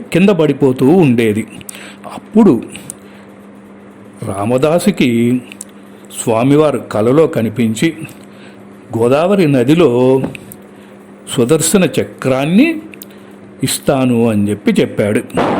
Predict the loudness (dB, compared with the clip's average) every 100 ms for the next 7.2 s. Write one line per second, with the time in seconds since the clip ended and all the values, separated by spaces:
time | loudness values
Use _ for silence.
0 | -4 -6 -8 -14 -20 -20 -20 -20 -20 -20
1 | -20 -20 -20 -20 -20 -20 -20 -16 -8 -6
2 | -2 0 2 2 2 2 4 4 2 -2
3 | -16 -20 -8 -2 0 0 2 4 4 2
4 | 0 2 2 2 -2 -2 0 0 0 0
5 | 2 2 0 -2 -6 -18 -18 -10 -2 0
6 | 2 4 4 4 2 0 -2 0 0 2
7 | 2